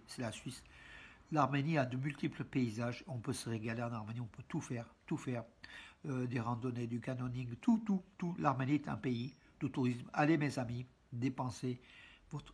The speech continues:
argent, vos euros, dépensez en Arménie pour que l'Arménie puisse dégager encore plus de marge à sa défense, à son économie, et une partie à sa défense, acheter des armes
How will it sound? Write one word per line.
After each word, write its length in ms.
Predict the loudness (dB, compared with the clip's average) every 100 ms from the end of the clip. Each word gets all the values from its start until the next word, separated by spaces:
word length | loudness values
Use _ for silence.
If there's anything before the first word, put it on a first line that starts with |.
| 2
argent, 420 | 2 4 0 0 2
vos 160 | 2
euros, 560 | 6 6 8 6 4 -6 -20 -8
dépensez 380 | -2 2 2 2
en 80 | 0
Arménie 360 | 0 0 0 -2
pour 180 | -4
que 80 | 0
l'Arménie 360 | 0 0 -2 -4
puisse 280 | -4 -4 0
dégager 420 | 2 2 0 0
encore 260 | -2 -4
plus 220 | -2 -4 -2
de 80 |
marge 340 | 0 0 -4 -8 _ -20 -20 -20 _ 6
à 120 | 6
sa 160 | 8 4
défense, 460 | 4 0 -6 -6 -12 _ -2
à 100 | 0
son 160 | 2 2
économie, 540 | 2 0 0 0 -2 -6 -20 -20 -20 _ _ -14 6
et 60 | 6
une 120 | 8
partie 300 | 4 4 4
à 80 | 4
sa 120 | 2
défense, 200 | -2 0
acheter 240 | -2 2 2
des 220 | 4 4
armes 240 | 2 0